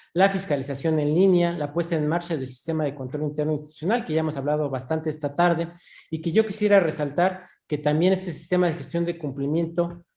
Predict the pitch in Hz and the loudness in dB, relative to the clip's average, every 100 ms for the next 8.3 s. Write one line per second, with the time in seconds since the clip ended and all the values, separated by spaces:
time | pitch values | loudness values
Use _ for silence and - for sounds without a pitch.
0 | _ - 147 165 175 156 139 143 165 160 | _ -2 2 2 4 2 2 0 -2 -2
1 | 151 131 123 123 131 151 160 156 160 175 | -4 -6 -6 -8 -6 -2 -2 0 0 0
2 | 165 143 170 185 185 175 147 170 - - | -2 -2 2 4 4 2 0 0 -2 -8
3 | 147 117 143 156 160 160 254 226 - 156 | -8 -8 -8 -2 -2 0 -2 -2 0 2
4 | 185 180 165 - 139 - 180 185 190 - | 4 2 -2 -4 -6 0 2 2 -2 -8
5 | 147 143 139 135 147 - 196 202 - - | -8 -8 -10 -2 -2 2 2 2 -2 -4
6 | 175 175 165 - 175 170 156 135 147 160 | 0 0 0 -2 -2 -2 -2 0 0 0
7 | 156 - 131 139 156 156 156 156 135 131 | -4 -6 -6 -4 -2 -2 -4 -4 -4 -2
8 | 151 160 | -2 -2